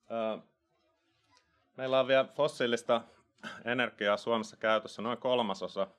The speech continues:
meidän käyttämästä energiasta. Uusiutuva energia on suur-, suurin piirtein saman verran, pikkusen vähemmän, ja siitä yli kahdeksankymmentä prosenttia tällä hetkellä on,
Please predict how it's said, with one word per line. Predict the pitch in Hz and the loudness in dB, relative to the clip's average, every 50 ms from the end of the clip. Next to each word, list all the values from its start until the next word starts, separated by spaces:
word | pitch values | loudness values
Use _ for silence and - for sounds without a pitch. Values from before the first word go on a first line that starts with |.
| _ - - | _ -20 -12
meidän | 95 95 98 95 95 95 - _ _ _ _ _ _ _ _ _ _ _ _ _ _ | -6 -6 -4 -4 -4 -8 -8 _ _ _ _ _ _ _ _ _ _ _ _ _ _
käyttämästä | - 107 101 101 - - 98 98 95 - 98 95 - - _ - - | 0 0 0 0 -2 -6 -8 -8 -4 -2 -2 -2 -2 -4 _ -14 -6
energiasta. | - 110 107 104 95 - - 95 95 - 104 | -4 -2 0 0 0 0 -2 -2 -2 -2 -4
Uusiutuva | 110 127 127 123 113 107 - 113 107 107 107 | -6 -6 -2 -2 -2 -2 -2 0 0 2 2
energia | 107 107 107 104 - 107 107 | 2 0 -2 -4 -2 -4 -4
on | 107 | -4
suur-, | - 135 135 127 120 - - | -4 -6 -6 -6 -6 -8 -8
suurin | - 156 151 143 139 | -6 -4 -4 -4 -4
piirtein | 139 - 110 107 - 107 107 | -2 -4 -4 -4 -4 -6 -6
saman | 107 - 117 117 113 104 95 98 | -2 -2 0 0 0 -2 -2 0
verran, | 104 101 98 98 98 95 95 - _ _ _ _ _ _ _ _ _ _ _ _ _ _ _ _ _ _ | 2 2 2 2 0 -2 -4 -8 _ _ _ _ _ _ _ _ _ _ _ _ _ _ _ _ _ _
pikkusen | - 127 127 - 120 110 117 104 | -6 -6 -6 -4 -4 -4 -2 2
vähemmän, | 110 110 107 107 101 98 98 95 95 95 92 - _ _ - | 4 4 4 4 0 -2 0 -2 -2 -2 -6 -14 _ _ -6
ja | - 104 | -4 -4
siitä | 101 - 127 131 131 127 - 113 113 - | -2 -2 -2 -4 -2 2 2 2 2 2
yli | - 113 120 117 113 | -2 -2 -2 -2 0
kahdeksankymmentä | - 131 123 123 - - 113 104 110 - - | 0 0 0 0 -2 -4 -6 -8 -8 -6 -4
prosenttia | 107 101 98 104 95 - - 101 98 | -4 -2 -2 -4 -12 -10 -8 -8 -6
tällä | 95 - 98 101 101 | -2 0 0 0 2
hetkellä | 98 95 95 - - 95 92 92 92 | 0 -2 -4 -4 -6 -2 -2 0 -2
on, | 92 92 92 - | -2 -4 -6 -8